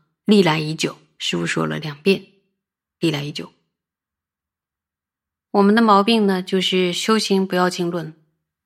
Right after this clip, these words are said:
而祖师们造论呢，就是为了解释佛经，解释经典。那经典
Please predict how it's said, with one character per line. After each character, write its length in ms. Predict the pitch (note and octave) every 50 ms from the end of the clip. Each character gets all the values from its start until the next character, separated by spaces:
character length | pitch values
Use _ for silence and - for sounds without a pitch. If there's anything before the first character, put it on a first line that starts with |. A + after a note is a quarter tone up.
| _ _ _ -
而 160 | F#3+ G3 G3+
祖 200 | G3 - F#3+ F#3
师 120 | - -
们 200 | G3+ G3 F#3+ F#3+
造 180 | F#3+ - A3 G3+
论 240 | F#3+ F#3+ F#3 E3+ E3
呢， 220 | D#3+ D#3+ D#3+ - _ _
就 180 | - - A3 G3+
是 140 | G3 -
为 160 | F#3 F3+ F3 E3
了 120 | D#3+ D#3
解 220 | D3+ - D#3+ D#3 D#3
释 320 | - - F#3+ F3 D3+ C#3 _ _ _ _
佛 240 | _ - E3 E3 E3
经， 400 | - F#3 F#3 F#3 F#3 F3+ - _ _ _ _ _ _
解 120 | - - E3
释 120 | F3 F#3
经 260 | F3 F#3+ G#3 G#3 G#3
典。 220 | F#3+ F3 E3 - _ _ _ _ _ _ _ _ _ _ _ _ _ _ _ _ -
那 500 | A3 A3 G#3 G3+ G3+ G3 - _ _ _ _ _ _ _
经 260 | - - B3 B3 B3+ B3
典 360 | A3+ F#3+ E3+ E3 E3 -